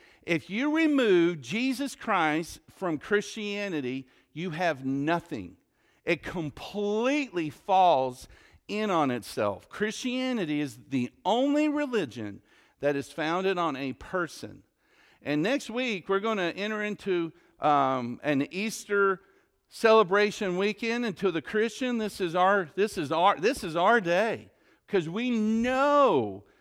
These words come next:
why we go to church. We know in whom we believe in, and we know, uh, the person that we have trusted for our faith.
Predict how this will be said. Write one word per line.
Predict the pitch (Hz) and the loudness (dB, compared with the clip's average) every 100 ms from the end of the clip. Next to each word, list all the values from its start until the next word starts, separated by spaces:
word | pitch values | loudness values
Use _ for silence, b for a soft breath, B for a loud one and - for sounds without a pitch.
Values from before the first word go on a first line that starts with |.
| b | b
why | - 156 151 | 2 8 10
we | 139 135 | 8 2
go | 135 | 0
to | 113 | 0
church. | - 135 101 98 - | -4 -4 -4 -6 -10
We | 170 208 208 | -4 -2 0
know | 208 214 226 240 254 226 | 0 2 2 4 4 2
in | 180 | -2
whom | 160 175 180 165 | -4 -4 -4 -2
we | 165 | -4
believe | 139 147 139 147 135 | -4 -4 -2 -2 -2
in, | 113 139 | -4 -4
and | 156 | -4
we | 175 | -4
know, | 175 180 190 202 233 254 226 180 190 b b b b - | -4 -4 -2 0 2 2 2 0 -4 b b b b -2
uh, | 160 156 | 4 4
the | 151 180 | 2 -2
person | - 196 190 220 214 | 0 -2 -2 -4 -2
that | 214 | -2
we | 226 196 | -2 -2
have | 220 | -2
trusted | - - 240 277 - 240 214 | -4 0 0 0 -4 -12 -12
for | - 151 123 | -4 0 2
our | 123 104 | 2 2
faith. | - 110 90 - | -2 -6 -6 -14